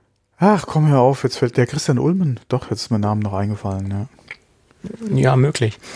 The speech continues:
Speaker 2: Und da, da haben wir irgendwann das gleiche Phänomen, wie wir mit den, ähm, Videostreaming-Plattformen haben. Jede Streaming-Plattform hat so, so, so ein Zugpferd an, an,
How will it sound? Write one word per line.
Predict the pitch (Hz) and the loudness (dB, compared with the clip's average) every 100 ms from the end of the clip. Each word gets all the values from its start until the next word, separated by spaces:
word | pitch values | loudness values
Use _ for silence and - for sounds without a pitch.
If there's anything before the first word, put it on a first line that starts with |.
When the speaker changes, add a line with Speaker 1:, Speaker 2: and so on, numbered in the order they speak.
| - - - - | -14 -14 -16 -2
Speaker 2:
Und | 143 127 | 2 2
da, | 113 | 2
da | - 107 | 0 0
haben | 120 | 2
wir | 139 | 2
irgendwann | 135 131 139 | 2 2 0
das | 123 | 0
gleiche | - 120 127 | -2 -2 -2
Phänomen, | - 151 139 143 151 135 | 0 2 2 2 2 2
wie | 139 131 | -2 -2
wir | 131 131 | 0 2
mit | 127 127 - 131 | 2 0 -2 -2
den, | 123 123 120 123 | 0 0 0 0
ähm, | 123 117 117 117 117 117 123 | 0 2 0 -2 -2 -4 -4
Videostreaming-Plattformen | 147 220 220 - - 117 110 - 117 - - 123 113 - | -2 0 0 0 0 2 2 0 -6 -4 -2 -2 -2 -2
haben. | 120 120 - 131 - - - - - - | -4 -4 -6 -10 -14 -14 -16 -16 -18 -4
Jede | 120 143 151 | 0 2 2
Streaming-Plattform | - 143 170 175 165 - 165 151 127 | 2 2 4 4 2 0 0 0 0
hat | - | -4
so, | - 135 | 0 0
so, | 123 120 117 | 2 2 0
so | 113 | 0
ein | 110 | -2
Zugpferd | - - 196 - 160 165 170 | -2 -2 -2 0 -2 -2 0
an, | 139 131 127 117 | 2 2 0 0
an, | 120 120 117 - 120 | 0 0 -2 -4 -8